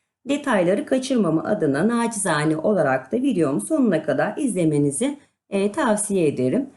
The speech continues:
Tost ekmeğinin hamuru için yoğurma kabına üç su bardağı unu alıp unun ortasını elimizle açtırdıktan sonra beş gram yaş mayayı ya da bir tatlı kaşığı instant mayayı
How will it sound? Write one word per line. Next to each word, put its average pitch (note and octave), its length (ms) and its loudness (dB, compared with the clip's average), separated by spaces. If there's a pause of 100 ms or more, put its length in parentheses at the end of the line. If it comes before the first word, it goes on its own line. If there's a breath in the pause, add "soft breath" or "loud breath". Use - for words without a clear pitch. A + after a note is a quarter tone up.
(260 loud breath)
Tost D#4 280 0
ekmeğinin F3 480 0
hamuru B3 340 2
için G#3 320 0
yoğurma G#3+ 400 2
kabına C3+ 560 -4
üç D#4 140 -4
su E3+ 180 -4
bardağı C#3+ 560 -2
unu B3+ 280 0
alıp F3 300 0 (140)
unun C#4 200 2
ortasını G3+ 800 0
elimizle A#3 560 0
açtırdıktan C#3+ 840 -4
sonra D3+ 520 0 (440)
beş D#4 280 0
gram D#3 300 2
yaş A3+ 320 -2
mayayı C#3 440 0
ya B3 180 0
da D3+ 220 0
bir B3 160 -2
tatlı - 360 -2
kaşığı B2 340 -4
instant F3+ 640 -2
mayayı B2+ 480 -2